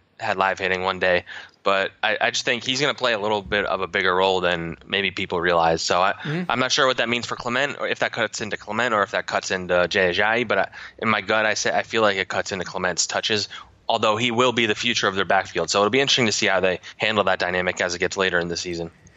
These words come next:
Speaker 2: Yeah, when the Eagles first brought Sproles back, I tweeted that I think he might lead the running backs in snaps,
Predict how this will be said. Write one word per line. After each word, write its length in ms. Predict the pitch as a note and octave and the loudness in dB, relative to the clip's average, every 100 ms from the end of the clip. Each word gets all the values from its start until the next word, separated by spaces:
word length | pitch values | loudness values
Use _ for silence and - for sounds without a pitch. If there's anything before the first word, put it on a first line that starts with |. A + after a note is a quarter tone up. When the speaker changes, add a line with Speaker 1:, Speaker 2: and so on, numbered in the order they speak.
| - - | -14 -2
Speaker 2:
Yeah, 160 | F3+ | 0
when 180 | D3+ D#3 | 0 -6
the 80 | E3+ | -8
Eagles 300 | A#3 C4 - | -8 -8 -8
first 340 | - E3+ E3+ | -6 -6 -6
brought 260 | D3+ C#3+ C3+ | -2 -2 -2
Sproles 440 | - D3+ D3 B2 | -6 -4 -4 -6
back, 380 | - A2+ C3+ - - | -12 -8 -8 -8 -6
I 160 | C3+ | -6
tweeted 600 | C#3 - D3+ C#3+ C3 C3 C3+ | -4 -6 -4 -4 -6 -10 -6
that 340 | B2 A#2+ A#2 - | -4 -4 -6 -10
I 80 | C3 | -10
think 200 | C#3 B2+ | -10 -12
he 80 | C#3 | -10
might 240 | B2+ B2 | -10 -10
lead 260 | C3 C3+ C3 | -10 -10 -10
the 80 | |
running 260 | B2+ B2 B2 | -8 -8 -8
backs 280 | B2 B2 - | -10 -10 -14
in 80 | A2+ | -16
snaps, 600 | - A#2 B2+ - - | -16 -10 -10 -10 -14